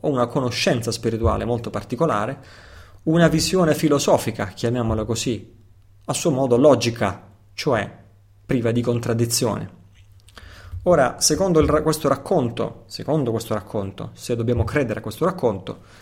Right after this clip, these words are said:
esiste questa antica e segreta stirpe di regnanti su questo pianeta che dice: "Noi siamo i regnanti, se voi conoscete il nome e cognome e le facce, vuol dire che non siamo noi.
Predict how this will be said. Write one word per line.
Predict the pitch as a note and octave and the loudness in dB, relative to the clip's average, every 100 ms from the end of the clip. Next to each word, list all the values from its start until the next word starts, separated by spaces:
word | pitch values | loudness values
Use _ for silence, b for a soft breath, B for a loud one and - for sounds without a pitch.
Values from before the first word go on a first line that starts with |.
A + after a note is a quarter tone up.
| B B | B B
esiste | E3 - G#3 - B2+ | 0 4 2 0 -4
questa | A#2+ B2 - B2+ | -4 -4 -4 -4
antica | B2+ - G3+ F3+ A#2+ G2+ - - | -4 -2 -2 0 -2 -8 -10 -8
e | B2+ | -6
segreta | A#2 B2 A#2+ C#3+ A2+ A#2 F2 - | -4 -2 0 2 0 -2 -12 -14
stirpe | - - - E3+ D3 - - - | -12 -10 0 2 2 -2 -10 -8
di | A2+ A#2+ | -2 -2
regnanti | A#2 C3 A#2+ G2 G2 G#2+ | -2 -2 -2 -4 -8 -12
su | A#2 | -10
questo | - C3+ - A2+ - - | -6 -6 -6 -10 -12 -12
pianeta | - D3+ D#3+ C#3 - A2+ B B B B B B B B B - - - | -2 2 2 2 -2 -4 B B B B B B B B B -20 -20 -18
che | - D#3+ D3+ - - - - - - - - - | 2 4 6 2 -6 -20 -20 -20 -20 -20 -20 -10
dice: | D#3 E3+ D#3 | -2 2 4
"Noi | F3+ | 4
siamo | E3 D3+ | 4 6
i | |
regnanti, | D3+ D#3 D#3+ C#3+ - C3+ - | 6 6 4 2 -2 0 4
se | - C#3+ | 6 4
voi | C3+ F#3 | 6 6
conoscete | E3+ D3+ C#3 - D#3+ C#3 | 6 4 2 2 2 4
il | C3 | 4
nome | D#3 D#3 B2+ | 6 6 4
e | |
cognome | - C3+ D3+ D3+ B2+ | 2 2 4 4 2
e | A#2+ | 2
le | C3+ | 2
facce, | D#3+ D3 - - A2+ | 2 2 0 -4 -4
vuol | A#2 B2+ | -2 -2
dire | B2 D3 | 2 4
che | A#2+ B2+ | 4 2
non | B2+ | 2
siamo | - C3 A#2 | 2 2 2
noi. | A2+ G2 F#2 F#2+ | 2 0 -4 -8